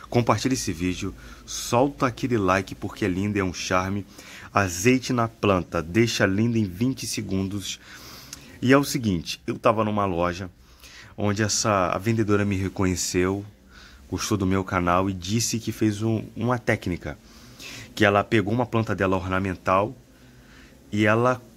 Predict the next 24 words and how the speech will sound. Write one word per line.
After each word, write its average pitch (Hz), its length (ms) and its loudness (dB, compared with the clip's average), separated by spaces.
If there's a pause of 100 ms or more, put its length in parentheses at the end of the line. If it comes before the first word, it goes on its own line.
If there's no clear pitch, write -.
(120)
colocou 113 720 4 (380)
azeite. 104 800 -2 (640)
Ela 101 360 4
teve 113 380 0
esse 110 140 -4
conhecimento, 104 580 -2
passaram, 101 460 0
uma 98 100 0
amiga 98 300 -2
passou 92 340 -8
pra 90 160 -2
ela 87 160 0
esse - 140 -6
conhecimento, 90 600 -4
onde 101 120 -2
ela 95 120 0
pegou 113 460 0
azeite 107 400 0
extra 101 240 -4
virgem, 104 480 -6 (520)
é, 101 140 4
numa 107 240 4
esponja 110 640 0 (480)
e 110 160 0